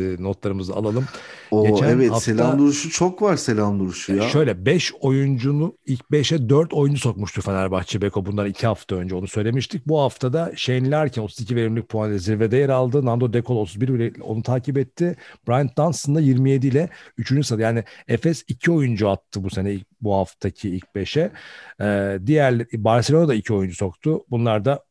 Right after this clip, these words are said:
Speaker 1: Oriola ve Higgins'ti ki biz haftanın oyuncusu Higgins seçtik. Sayıda da Kevin Pangos maçı kazandıran isimdi. Bu kritik maçta Himki'ye, e, deplasmanda Zenit'e yirmi yedi yirmi beş sayı attı. De Colo haftanın zirvesinde yirmi altı sayıyla.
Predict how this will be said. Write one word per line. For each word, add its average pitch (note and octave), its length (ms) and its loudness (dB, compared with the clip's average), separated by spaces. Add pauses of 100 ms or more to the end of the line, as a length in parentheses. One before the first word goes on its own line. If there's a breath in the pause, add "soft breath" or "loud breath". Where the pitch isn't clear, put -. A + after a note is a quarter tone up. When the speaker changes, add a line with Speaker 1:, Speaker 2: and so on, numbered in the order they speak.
Speaker 1:
Oriola A#2 540 2
ve C3+ 200 -2 (340)
Higgins'ti A2+ 540 -2
ki F#2 200 -6
biz F#2+ 140 -6
haftanın G#2 320 -4
oyuncusu G2 340 -4
Higgins G2 300 -4
seçtik. G2+ 400 -8 (840 loud breath)
Sayıda C#3 460 2
da C#3+ 300 0 (120)
Kevin B2 260 0
Pangos B2 540 -2
maçı G#2+ 200 -6
kazandıran A2 500 0
isimdi. F#2+ 480 -4 (420 loud breath)
Bu F#2+ 120 -8
kritik G#2 360 -6
maçta F#2 280 -4
Himki'ye, G2+ 460 -4 (120)
e, - 100 -10
deplasmanda F#2 800 -6
Zenit'e G2+ 340 -4
yirmi G#2 380 -2
yedi A2+ 300 -2
yirmi G#2 200 -4
beş A2+ 120 -2
sayı G#2+ 260 -2
attı. - 380 -4 (320 loud breath)
De A#2 220 2
Colo B2 380 2
haftanın G2 420 -2
zirvesinde F2+ 540 -6
yirmi F#2+ 200 -2
altı F#2+ 220 -4
sayıyla. B2+ 420 0